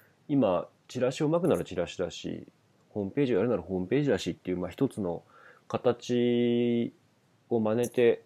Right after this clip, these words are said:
同じようにやるっていうのがトレンドだと思うんですけども、まあ、そこが勉強会集客法がかなり特徴があって違うところかなとも思います。こう、三名の先生方のこう継続のポイント、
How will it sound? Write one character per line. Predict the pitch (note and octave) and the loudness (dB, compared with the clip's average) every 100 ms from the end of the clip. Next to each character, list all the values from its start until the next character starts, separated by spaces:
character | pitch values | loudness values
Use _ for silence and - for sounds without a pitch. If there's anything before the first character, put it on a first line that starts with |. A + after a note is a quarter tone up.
| _ _ | _ _
同 | A#2 A#2 | -4 -4
じ | A#2+ | 0
よ | D3+ | 2
う | C3 | 2
に | F#2 | 2
や | |
る | F#2 | 2
っ | A#2+ | 0
て | - G#2+ | 0 0
い | |
う | B2+ | 0
の | A2 | 0
が | F2 F2+ F2+ - | 0 0 -4 -8
ト | G2+ | -6
レ | F#2+ | -4
ン | F#2+ | -2
ド | |
だ | G#2 | -2
と | F2 | -4
思 | F2 | -6
う | F2+ | -6
ん | |
で | F2 | -10
す | - | -10
け | D#2+ | -10
ど | E2 | -8
も、 | D#2+ | -10
ま | F2+ | -10
あ、 | |
そ | D#3 | -4
こ | F3+ | -2
が | F3 E3 D#3+ - _ | 0 0 -2 -10 _
勉 | - B2 | -2 0
強 | B2 A#2 | 0 0
会 | A2+ | -2
集 | - | -4
客 | A2 G#2+ G#2+ | -6 -6 -6
法 | |
が | F2+ | -6
か | - F#2 | -6 -6
な | D#2+ | -6
り | D2+ - | -8 -10
特 | - - | -12 -14
徴 | - F#2+ | -4 -2
が | F2+ | 0
あ | |
っ | F2+ | -4
て | - | -8
違 | - | -8
う | F#2 - | -8 -8
と | - | -6
こ | G2 | -4
ろ | |
か | - | -2
な | G#2+ C3+ | 0 0
と | C3 | -2
も | G#2 - - - - - - | -6 -8 -18 -20 -20 -20 -8
思 | F#2 E2+ | -6 -4
い | |
ま | E2+ D#2+ | -6 -10
す。 | - - _ _ _ _ _ _ | -14 -20 _ _ _ _ _ _
こ | - B2+ B2 | -4 -2 0
う、 | |
三 | A#2 D#3+ D3 | -2 0 2
名 | A2 F#2 E2+ | 2 2 0
の | - G1+ - _ _ | -4 -8 -12 _ _
先 | - G#2+ G2+ | -4 0 2
生 | - G2+ | 4 4
方 | G2+ F2+ | 4 2
の | F2 | -4
こ | - F#2 | -6 -6
う | E2+ | 0
継 | A2+ G#2+ | 4 4
続 | G#2+ G#2+ | 2 -2
の | G2+ G2 - _ _ _ _ _ _ _ | -2 -2 -6 _ _ _ _ _ _ _
ポ | - G2 | 0 2
イ | F#2 | 2
ン | F2+ | -2
ト、 | - F#2+ E2+ | 2 2 2